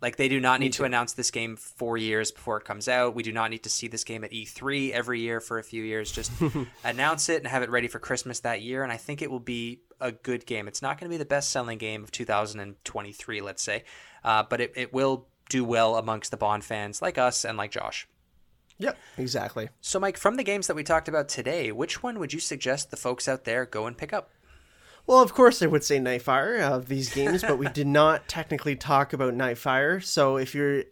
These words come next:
Speaker 2: or if you already have Nightfire in your home,
Speaker 1: Mm-hmm.
Speaker 2: then I would definitely pick up From Russia with Love. This is a, a, a different great game to pick up,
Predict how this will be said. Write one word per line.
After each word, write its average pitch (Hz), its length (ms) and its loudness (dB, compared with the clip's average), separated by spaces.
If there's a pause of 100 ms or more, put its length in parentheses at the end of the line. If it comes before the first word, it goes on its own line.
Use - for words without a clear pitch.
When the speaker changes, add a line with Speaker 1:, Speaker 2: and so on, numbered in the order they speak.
Speaker 2:
or 214 220 4
if 214 100 -4
you 294 140 -4
already 254 260 0
have 202 440 6
Nightfire 120 640 0
in 139 120 -2
your 113 180 -4
home, 143 360 -4 (120)
Speaker 1:
Mm-hmm. 131 120 -6
Speaker 2:
then 220 240 2 (160)
I 214 160 6
would 247 240 -4
definitely 185 720 2
pick 147 180 -4
up 120 160 -4
From 135 220 -6
Russia 117 240 -4
with 117 160 -8
Love. 110 360 -6
This 127 220 -6
is 120 100 -6
a, 110 220 -6 (400)
a, - 260 -2
a 127 60 0
different 214 680 0 (360)
great 151 340 2
game 143 420 0
to - 120 -14
pick 143 200 -2
up, 135 280 0